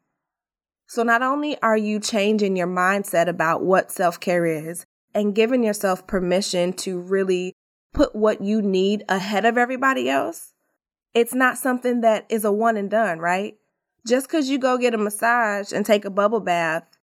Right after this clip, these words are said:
doesn't mean you're done practicing self-care. It's literally a lifestyle where you choose on a daily basis to show up for yourself over and over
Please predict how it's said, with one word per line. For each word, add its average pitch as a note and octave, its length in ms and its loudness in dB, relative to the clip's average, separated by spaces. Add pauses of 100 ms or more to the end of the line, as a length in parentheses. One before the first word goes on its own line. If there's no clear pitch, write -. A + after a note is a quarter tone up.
(120)
doesn't G#3 320 2
mean G3+ 180 2
you're F#3 100 0
done F#3 240 0
practicing E3+ 500 -4
self-care. - 600 -4 (720)
It's A3 200 4
literally C4+ 460 -2
a A#3 80 2
lifestyle G3 720 0
where F3+ 180 2
you A3 300 0
choose G#3 720 -2
on G3+ 160 4
a F3+ 80 -2
daily G3+ 400 0
basis F#3 600 -2
to - 160 -4
show G#3 300 2
up A3+ 280 -2
for A3+ 180 -2
yourself G#3+ 720 -2 (280)
over A3 480 -2 (260)
and F3+ 220 -8
over F#3+ 460 0